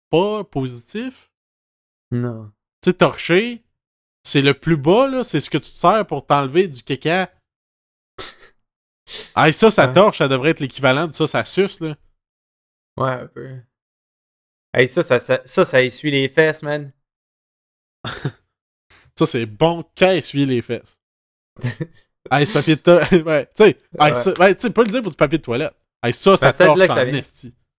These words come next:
Speaker 2: Ouais, c'est ça, puis là, t'as fait, hey, Chris, on pourrait le, quelqu'un a dit, ça serait drôle, si c'est ça quelque part d'autre.
Speaker 1: Ce gars-là, hein.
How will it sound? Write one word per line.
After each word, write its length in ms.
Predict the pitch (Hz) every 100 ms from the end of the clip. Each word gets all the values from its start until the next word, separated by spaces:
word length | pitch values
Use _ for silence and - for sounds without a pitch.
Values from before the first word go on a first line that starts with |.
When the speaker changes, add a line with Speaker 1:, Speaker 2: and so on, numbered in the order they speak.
| -
Speaker 2:
Ouais, 140 | 139 156
c'est 100 | 120
ça, 200 | 160 160
puis 120 | 127
là, 100 | 135
t'as 100 | 127
fait, 180 | 120 127
hey, 180 | 156 135
Chris, 200 | 139 139
on 120 | 127
pourrait 160 | 139 147
le, 300 | 131 123 127 _
quelqu'un 260 | 135 139 143
a 40 |
dit, 100 | 117
ça 140 | 117 123
serait 220 | 135 135
drôle, 280 | 117 117 123
si 200 | - 131
c'est 100 | 131
ça 140 | 139
quelque 160 | 127 -
part 180 | 135
d'autre. 240 | 135 147 135 _ _ _ _ _ _ _ _ _
Speaker 1:
Ce 300 | - - 131
gars-là, 360 | 107 107 98
hein. 300 | 107 107 107